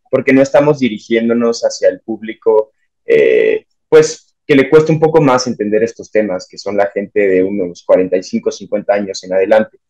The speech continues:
Estamos a la gente joven, a la gente que está cada vez más deconstruida y busca deconstruirse más. Y también eso, eso está bien, o sea, eh, ¿cómo decirlo?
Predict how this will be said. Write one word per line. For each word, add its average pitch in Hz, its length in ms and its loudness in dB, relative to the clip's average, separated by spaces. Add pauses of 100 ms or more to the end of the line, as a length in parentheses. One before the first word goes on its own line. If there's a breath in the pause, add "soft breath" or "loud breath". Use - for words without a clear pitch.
(140)
Estamos 151 380 2
a 131 40 2
la 110 120 2
gente 117 280 -6
joven, 95 320 2
a 92 60 -2
la 104 100 -2
gente 127 320 -6
que 107 100 -4
está 113 400 0
cada 127 160 4
vez 123 200 -4
más 120 160 -4
deconstruida 98 720 -4 (320)
y 120 120 4
busca 123 360 4
deconstruirse 110 720 -2
más. 101 360 -2 (220)
Y 135 120 0
también 131 360 4
eso, 156 320 0 (240)
eso 131 240 -2
está 143 240 0
bien, 139 340 0
o 135 60 4
sea, 127 300 2 (800)
eh, 131 480 6 (100)
¿cómo 147 160 -2
decirlo? 127 560 -4